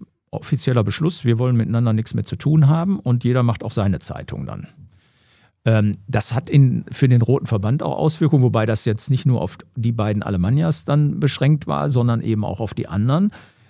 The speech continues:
dass, äh, die Position zum N-S-Studentenbund und zum Nationalsozialismus unterschiedlich war.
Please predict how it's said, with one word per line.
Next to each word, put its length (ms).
dass, 440
äh, 240
die 100
Position 560
zum 220
N-S-Studentenbund 1040
und 160
zum 100
Nationalsozialismus 1120
unterschiedlich 760
war. 260